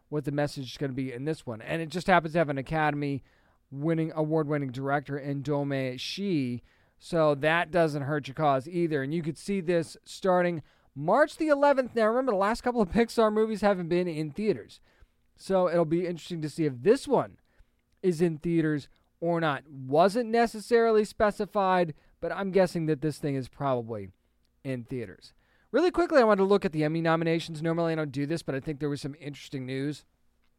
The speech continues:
to come out of this, and namely the fact that The Boys, The Mandalorian, WandaVision, and Cobra Kai, by the way, all got nominations for, in big categories. I mean, you've got The Boys, Mandalorian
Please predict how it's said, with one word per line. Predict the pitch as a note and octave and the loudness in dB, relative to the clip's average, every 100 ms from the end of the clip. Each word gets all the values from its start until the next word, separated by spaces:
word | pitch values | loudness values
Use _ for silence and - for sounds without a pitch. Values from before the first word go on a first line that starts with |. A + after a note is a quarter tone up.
| _ _ - | _ _ -14
to | - | -6
come | D#3 | -4
out | B2+ B2 | -4 -6
of | C3+ | -4
this, | C#3+ D3+ - _ _ _ - | -4 -4 -6 _ _ _ -8
and | D#3 D3 D3 D3+ | -2 0 -2 -6
namely | D#3 D#3+ F3 F#3+ F#3 | -4 0 0 2 0
the | D#3+ | 0
fact | F3 D#3+ D#3+ | 0 2 2
that | D#3+ C3 | -4 -4
The | D3 | -2
Boys, | D#3 E3+ F3 F3+ F#3+ | 2 4 6 4 2
The | - | -2
Mandalorian, | D#3 E3+ E3 D#3+ D#3+ D#3 D#3 D#3 C#3+ _ _ _ - | -2 0 0 0 0 2 0 -2 -6 _ _ _ -4
WandaVision, | D#3 F3 F3 F3 D3 E3 - | 0 2 2 0 0 -4 -4
and | G3 C4+ D4 | 2 4 2
Cobra | - A#3+ A3+ G3+ | 2 4 4 2
Kai, | - G3+ B3+ C#4+ | -2 -4 2 2
by | C#3 A#2 | 2 -4
the | A2+ | -10
way, | A2 F#2+ G2 _ _ _ | -14 -16 -20 _ _ _
all | D#3+ F3 | 4 6
got | E3+ C#3 D3+ | 6 2 2
nominations | D3 C#3 C3+ B2 B2 C3+ A#2+ A#2+ | 0 0 -2 -6 -6 -10 -12 -8
for, | D#3 | -6
in | F3 G3+ G3+ | -4 -2 -2
big | B2 F3+ A#3 | 2 2 2
categories. | F#3 G3 C#4+ A#3+ C3 A2 | 0 2 2 0 -6 -6
I | C3+ | -6
mean, | D3 | -4
you've | D3+ | -2
got | - | -4
The | C3 | -4
Boys, | D3 F3 F3+ | -2 0 0
Mandalorian | E3 E3+ E3 D#3+ D#3 D3+ C#3 C#3 | -2 -2 -2 -2 -2 -2 -4 -8